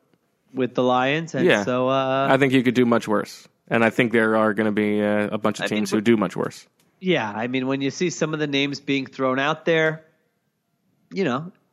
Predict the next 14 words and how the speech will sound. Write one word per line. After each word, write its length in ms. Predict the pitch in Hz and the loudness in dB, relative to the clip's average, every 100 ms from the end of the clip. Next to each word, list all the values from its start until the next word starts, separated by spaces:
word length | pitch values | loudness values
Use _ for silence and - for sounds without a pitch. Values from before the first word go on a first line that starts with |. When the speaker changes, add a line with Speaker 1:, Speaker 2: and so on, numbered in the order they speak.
| _ _ _ - | _ _ _ -6
Speaker 1:
I, 600 | 180 78 - - - 180 | -4 -4 -4 -6 -2 0
I 40 | |
don't 220 | 180 180 147 | 2 0 -2
think 220 | 180 151 | -4 0
it 40 | |
would 200 | 160 151 | 0 0
be 120 | 135 147 | 0 0
the 120 | 139 | 0
worst 340 | 127 135 131 | 0 -2 -2
hire 260 | 143 135 127 | -2 0 0
in 80 | 127 | -2
the 80 | 123 | -6
world 340 | 120 127 120 | -6 -4 -6
to 260 | - 120 | -6 -6